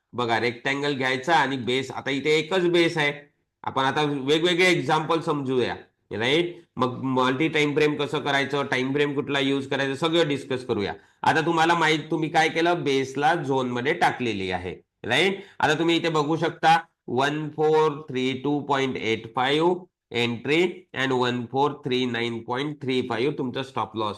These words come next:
तुम्ही बघा मित्रांनो, स्विंग ट्रेडिंग तीन घंट्याचा चार्ट यूज करत आहे मी, किती छोटा स्टॉप लॉस आहे, just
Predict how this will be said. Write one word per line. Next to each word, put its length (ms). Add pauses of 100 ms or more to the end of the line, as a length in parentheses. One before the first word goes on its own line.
तुम्ही 180
बघा 240
मित्रांनो, 540 (360)
स्विंग 380
ट्रेडिंग 340
तीन 400
घंट्याचा 440
चार्ट 300
यूज 260
करत 240
आहे 120
मी, 140 (360)
किती 540
छोटा 260
स्टॉप 340
लॉस 220
आहे, 100
just 1300